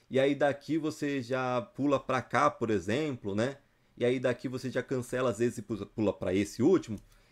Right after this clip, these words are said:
Eu acho que dá pra considerar certo. Provavelmente vai ser considerado certo. Então não precisa,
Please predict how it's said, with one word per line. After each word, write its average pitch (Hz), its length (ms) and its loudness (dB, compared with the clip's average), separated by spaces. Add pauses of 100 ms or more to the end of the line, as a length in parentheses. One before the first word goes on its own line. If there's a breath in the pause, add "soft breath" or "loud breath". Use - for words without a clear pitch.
Eu 202 300 4
acho 151 280 -4
que 202 140 -10
dá 165 140 -2
pra 175 160 -2
considerar 165 540 -2
certo. 110 440 -2
Provavelmente 127 640 -2
vai 135 80 -2
ser 131 140 -8
considerado 120 480 -6
certo. 98 340 -10 (260)
Então 104 120 -8
não 117 100 -4
precisa, 135 420 -6